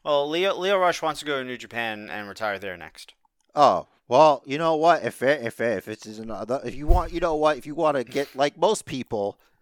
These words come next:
Speaker 2: you know, they, they, these people, they're, they're so basic, you know. You know, they go around and they say they wanna win championships in other companies, but not Lio Rush. Lio Rush wants to be the first professional wrestler to retire in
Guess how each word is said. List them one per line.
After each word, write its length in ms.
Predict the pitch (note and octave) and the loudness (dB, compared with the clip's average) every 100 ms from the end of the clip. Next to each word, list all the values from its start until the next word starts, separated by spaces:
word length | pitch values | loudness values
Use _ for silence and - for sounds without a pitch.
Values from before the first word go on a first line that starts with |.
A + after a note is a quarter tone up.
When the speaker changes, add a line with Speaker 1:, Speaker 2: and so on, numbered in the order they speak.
| _ | _
Speaker 2:
you 100 | E3+ | -8
know, 220 | C3+ A2 | 0 2
they, 320 | G#2+ E3 D#3+ F3 - | 2 0 -2 -4 -12
they, 120 | A#3 | -16
these 360 | B3 E4+ E4 - | -14 -14 -14 -10
people, 420 | - F#3+ F#3+ F#3 | -8 -8 -6 -4
they're, 140 | G#3+ A3+ | -4 -4
they're 100 | A#3+ | -6
so 240 | - C4 A3+ | 2 4 4
basic, 580 | - D3 C#3 - G2 | 4 2 2 -6 -10
you 80 | C3+ | -8
know. 340 | B2 A#2 A2 - _ _ _ _ _ | -2 0 0 -4 _ _ _ _ _
You 120 | E3+ | -4
know, 240 | E3+ D#3+ | 0 0
they 180 | E3 A3 | 2 2
go 260 | G3+ A3 A3 | 4 6 6
around 420 | G3 F#3+ F#3+ F#3+ | 4 4 4 2
and 80 | F3 | 0
they 120 | F#3+ | -2
say 200 | - F3+ | -2 -2
they 100 | F3 | 0
wanna 240 | E3+ F3+ | 0 0
win 160 | E3 E3 | 0 -2
championships 1120 | - D#3+ E3 - A#2+ - G#2 - - - - _ _ _ - | -4 -2 -2 -2 -10 -8 -8 -6 -10 -14 -18 _ _ _ -8
in 140 | G#2+ | -2
other 180 | G#2+ G2+ | 0 -2
companies, 460 | - G2 - F#2 | -6 -6 -6 -12
but 100 | F#2 | -2
not 220 | C3 G3 F3 | 8 8 8
Lio 240 | E3+ D3+ | 2 2
Rush. 520 | D3+ B2+ G2+ - - - - - - _ | 4 4 2 -2 -14 -16 -18 -18 -20 _
Lio 220 | G3 A3+ G3+ | 8 10 10
Rush 380 | F#3 F3+ - - | 8 6 6 0
wants 220 | E3 - | 0 0
to 80 | C#3+ | -6
be 100 | D#3 | -6
the 80 | C3+ | -8
first 560 | - F#3 G3 - - - - - _ | 2 2 2 -4 -14 -20 -20 -20 _
professional 640 | - - G3 F#3+ - F#3 | -12 0 4 4 2 -2
wrestler 480 | E3+ D3+ - D#3+ D3 | 2 4 2 -4 -8
to 120 | - | -6
retire 720 | C3 A#2 - D3 D#3+ D#3 D#3+ D#3+ | -4 -4 2 4 4 2 -4 -6
in 140 | B2 | -10